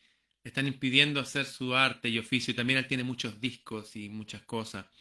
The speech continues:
Él es muy potente, me ayudó a celebrar, eh, varios cumpleaños míos también y de mi madre. Y iba y cantaba y tan potente que nos hacía llorar.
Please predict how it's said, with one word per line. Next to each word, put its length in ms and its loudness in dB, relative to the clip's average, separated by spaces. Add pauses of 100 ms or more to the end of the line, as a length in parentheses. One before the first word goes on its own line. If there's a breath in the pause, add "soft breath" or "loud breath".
(460 loud breath)
Él 120 -2
es 40 -4
muy 160 -2
potente, 520 4
me 100 0
ayudó 260 0
a 60 -4
celebrar, 420 -2 (380)
eh, 320 -6
varios 220 -4
cumpleaños 640 0 (640 soft breath)
míos 440 6
también 440 0
y 100 -6
de 120 -8
mi 100 -8
madre. 480 0
Y 240 -4 (580 soft breath)
iba 320 6
y 100 -4
cantaba 580 0
y 200 -2
tan 240 -4
potente 480 -2
que 80 2
nos 120 -8
hacía 280 0
llorar. 440 -8